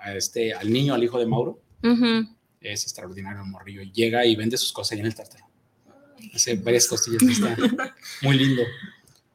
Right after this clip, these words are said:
Speaker 1: Y Néstor Alfredo, Nick, Nick Marley, fotografía, ayer la llevó. Ah, Tavi. <laughs> Tavi tiene
Speaker 2: Ahí
Speaker 1: obra ahí.
Speaker 2: vamos.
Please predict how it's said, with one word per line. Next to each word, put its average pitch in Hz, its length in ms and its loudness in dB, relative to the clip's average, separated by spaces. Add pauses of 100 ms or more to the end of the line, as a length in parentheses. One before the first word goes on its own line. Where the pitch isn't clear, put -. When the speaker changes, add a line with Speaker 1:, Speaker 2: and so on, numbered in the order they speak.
(640)
Speaker 1:
Y 214 680 -4 (840)
Néstor 190 460 6
Alfredo, 196 880 0 (160)
Nick, 170 380 2 (380)
Nick 135 200 -4
Marley, 135 300 2
fotografía, 123 520 -2
ayer 120 200 2
la 117 100 0
llevó. 113 440 -4 (1300)
Ah, 160 280 -6
Tavi. 214 520 -2 (380)
<laughs> - 400 -20
Tavi 139 200 2
tiene 151 240 4
Speaker 2:
Ahí 143 40 6
Speaker 1:
obra 147 220 4
ahí. 139 180 2
Speaker 2:
vamos. 208 460 -8